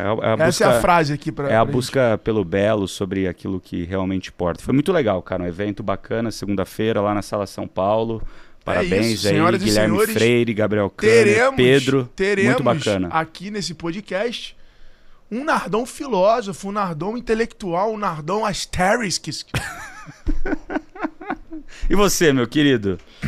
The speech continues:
Speaker 2: Eu trabalhei mesmo. Só
Speaker 1: Eu vi que você também tava de terno ontem. O que aconteceu?
Speaker 2: Ontem teve um jantar importantíssimo dos nota-, a Galeria dos Notáveis.
Speaker 1: Foi jantar ou
Speaker 2: Feita
Speaker 1: foi almoço?
Speaker 2: Foi almoço.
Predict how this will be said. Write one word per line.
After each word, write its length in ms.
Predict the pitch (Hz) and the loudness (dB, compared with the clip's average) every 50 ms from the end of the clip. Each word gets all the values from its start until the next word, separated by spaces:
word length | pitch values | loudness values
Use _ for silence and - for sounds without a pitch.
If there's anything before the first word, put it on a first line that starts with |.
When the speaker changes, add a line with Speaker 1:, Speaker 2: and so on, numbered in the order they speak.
| 170 - | -4 -2
Speaker 2:
Eu 140 | 202 220 233 | 0 -2 -2
trabalhei 380 | 226 240 226 233 226 220 214 196 | -2 -2 -2 -2 0 0 0 0
mesmo. 360 | 170 160 147 139 139 139 135 139 | 0 0 -2 -2 -4 -6 -10 -12
Só 160 | 143 - - 135 | -12 -4 0 2
Speaker 1:
Eu 80 | 151 170 | 4 4
vi 120 | 180 185 170 | 4 4 4
que 80 | 165 | 4
você 120 | 160 - 175 | 4 2 2
também 240 | 143 175 156 156 151 | 2 2 2 2 2
tava 200 | - 160 147 139 | 2 2 0 0
de 120 | 117 117 | -2 -4
terno 400 | - - 135 147 160 151 131 117 | -2 0 2 2 2 2 2 0
ontem. 300 | 117 131 151 165 160 139 | 0 0 0 0 -2 -6
O 40 | 117 | -6
que 80 | - 156 | -4 -4
aconteceu? 380 | 156 160 - - - 123 117 | -4 -4 -4 -6 -4 -2 -2
Speaker 2:
Ontem 200 | 151 151 170 202 | 0 0 -2 -4
teve 180 | - 202 196 180 | -4 -4 -6 -6
um 100 | 202 202 | -4 -4
jantar 540 | 185 185 202 196 165 143 - 160 147 165 165 | -2 -2 -2 -2 -4 -4 -2 -2 -2 0 -2
importantíssimo 840 | 165 139 - 147 160 - - 127 117 127 - 147 151 160 - - 156 | -4 -6 -8 -10 -12 -10 -8 -8 -8 -8 -10 -10 -12 -10 -10 -10 -10
dos 160 | 147 151 156 151 | -8 -8 -6 -6
nota-, 380 | 165 165 165 165 - - 160 | -6 -6 -6 -8 -6 -4 -4
a 100 | - 160 | -4 -2
Galeria 380 | 143 165 165 170 160 139 156 180 | -4 -4 -4 -4 -4 -4 -4 -6
dos 140 | 190 190 180 | -6 -8 -8
Notáveis. 580 | 196 190 - _ - 160 151 180 202 180 170 147 | -8 -10 -10 _ -4 -2 -2 -2 -2 -4 -2 -2
Speaker 1:
Foi 120 | 117 113 | -2 0
jantar 260 | 107 120 104 - 131 | 0 0 -2 0 0
ou 40 | 151 | 0
Speaker 2:
Feita 120 | 190 185 | 0 0
Speaker 1:
foi 80 | - 165 | 2 2
almoço? 440 | 143 127 120 107 101 95 - - - 90 | 2 4 2 2 0 -2 -4 -6 -6 -2
Speaker 2:
Foi 100 | 160 165 | 0 0
almoço. 480 | 160 151 139 139 143 139 - - - | 0 0 -2 -6 -6 -8 -10 -14 -18